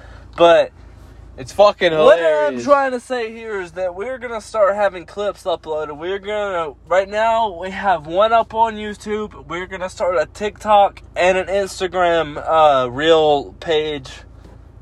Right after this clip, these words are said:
Speaker 1: uh, getting up so that we can try to get out our, uh, just one minute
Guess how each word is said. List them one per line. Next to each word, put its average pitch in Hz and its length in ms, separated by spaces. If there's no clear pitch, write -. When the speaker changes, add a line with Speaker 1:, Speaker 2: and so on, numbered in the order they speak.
Speaker 1:
uh, 151 420
getting 175 380
up 170 300
so 175 240
that 170 120
we 170 100
can 170 160
try 202 220
to 196 100
get 202 220
out 180 360
our, 156 440
uh, 151 300
just 147 400
one 220 440
minute 220 400